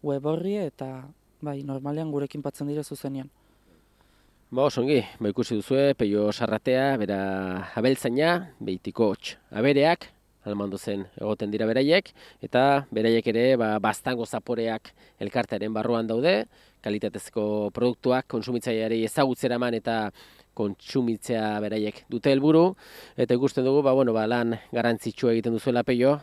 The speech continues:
Speaker 2: Azkenean, bueno, e, badakigu horra dela, ez, lehen sektoretik bizitzea,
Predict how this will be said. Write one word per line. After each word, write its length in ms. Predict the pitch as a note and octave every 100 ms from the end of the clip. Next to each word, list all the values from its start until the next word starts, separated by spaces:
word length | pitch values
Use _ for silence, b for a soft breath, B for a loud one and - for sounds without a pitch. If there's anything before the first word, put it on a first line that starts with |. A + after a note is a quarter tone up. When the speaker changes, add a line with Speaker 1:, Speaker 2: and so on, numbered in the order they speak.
| -
Speaker 2:
Azkenean, 380 | - B2 A#2 A2+
bueno, 220 | A#2 G2+
e, 160 | G#2 G2+
badakigu 360 | G#2+ A2+ A#2+ A#2
horra 220 | C3+ C3 A#2+
dela, 160 | A2
ez, 140 | A#2+ A#2
lehen 160 | A#2 A#2
sektoretik 560 | A#2 B2 A#2+ B2+ - - B B B -
bizitzea, 520 | A2+ A#2+ - A#2+